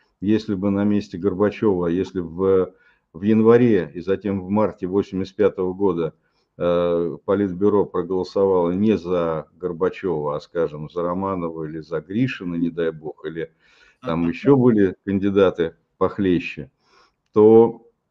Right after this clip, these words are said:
Speaker 1: вот у меня есть твёрдое убеждение, что Советский Союз, э, короста вот этого вот Советского Союза, она бы сохранилась и с-, и сейчас. То есть
Speaker 2: Игорь Александрович,
Speaker 1: никаких
Speaker 2: ещё раз,
Speaker 1: шансов.
Speaker 2: вы, вы правы, но, но, но, но есть.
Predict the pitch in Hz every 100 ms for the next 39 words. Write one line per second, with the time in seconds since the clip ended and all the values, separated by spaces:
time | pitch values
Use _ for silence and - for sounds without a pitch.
0 | _ 87 82 90 92 95 101 104 98 95
1 | - - 101 107 85 82 82 82 80 90
2 | 107 104 - 85 80 - 85 90 - 82
3 | - 85 95 90 - - 85 78 78 76
4 | 69 - _ _ _ _ - 107 131 117
5 | - 85 85 87 80 80 76 - 85 85
6 | 85 82 80 90 87 113 98 80 90 82
7 | 85 - _ _ _ _ - - 92 92
8 | 92 71 62 - - 76 - - 107 -
9 | 101 - 58 - - _ _ - 85 -
10 | 107 120 113 - - _ _ - - -
11 | 120 123 101 - - - - - - 147
12 | 185 233 135 98 117 143 123 - _ _
13 | - 135 160 - 101 101 127 - - 190
14 | 233 - 185 -